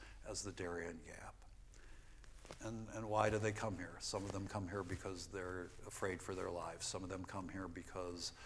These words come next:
of the poverty in the, which they live. And I think a lot of them come here, if, if there are any parallels, uh, to our partners in El Salvador, is that, uh,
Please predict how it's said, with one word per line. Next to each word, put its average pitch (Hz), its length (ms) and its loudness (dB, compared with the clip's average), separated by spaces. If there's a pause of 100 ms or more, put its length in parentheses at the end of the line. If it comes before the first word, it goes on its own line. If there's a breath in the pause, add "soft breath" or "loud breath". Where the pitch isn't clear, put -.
(260 loud breath)
of 107 100 0
the 107 80 0
poverty 101 580 4
in 101 120 2
the, 95 80 0
which 98 280 0
they 104 120 4
live. 92 260 2
And 98 100 0
I 104 80 4
think 127 220 4
a 127 40 6
lot 120 300 10
of 127 80 6
them 120 160 6
come 139 300 2
here, 110 200 10
if, 104 200 6
if 101 140 -4
there 104 160 6
are 101 60 4
any 107 180 2
parallels, 107 680 6 (580 loud breath)
uh, 104 220 10
to 104 160 6
our 101 80 12
partners 107 460 6
in 98 100 2
El 98 120 4
Salvador, 117 640 8
is 101 220 6
that, 104 300 8 (160)
uh, - 60 -2